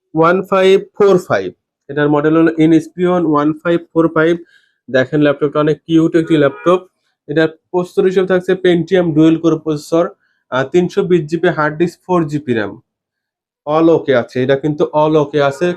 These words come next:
কোনো ধরনের কোনো সমস্যা নাই, একদম ফুল ফ্রেশ কন্ডিশন আছে, ফুল ফ্রেশ কন্ডিশন আছে। অল্প বাজেটের মধ্যে এই ল্যাপটপটা আপনারা নিতে পারবেন।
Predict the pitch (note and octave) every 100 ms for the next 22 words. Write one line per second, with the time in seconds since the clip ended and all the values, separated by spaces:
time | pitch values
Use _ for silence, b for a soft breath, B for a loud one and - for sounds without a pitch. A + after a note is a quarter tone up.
0 | - F3+ F3+ F3 E3+ D#3+ D#3 D#3+ D#3 D3
1 | D#3 - D#3+ D3+ F#3+ - _ _ _ -
2 | D#3 F3+ F3 - G#3+ G#3 - F3 D#3+ -
3 | C3 A#2+ A2+ G#2 - - _ _ _ _
4 | _ _ _ _ _ _ _ _ _ _
5 | _ _ _ _ _ D#3+ F3 F3+ F3 E3+
6 | - F3+ E3+ E3 D#3+ C#3+ C#3+ G3+ - -
7 | - D#3 D#3 D#3 D#3 D3+ D#3+ F#3 F#3 F3
8 | F3 D3+ C3+ - C#3 C#3 D3 C#3+ C#3+ D3
9 | C#3+ C#3+ D#3+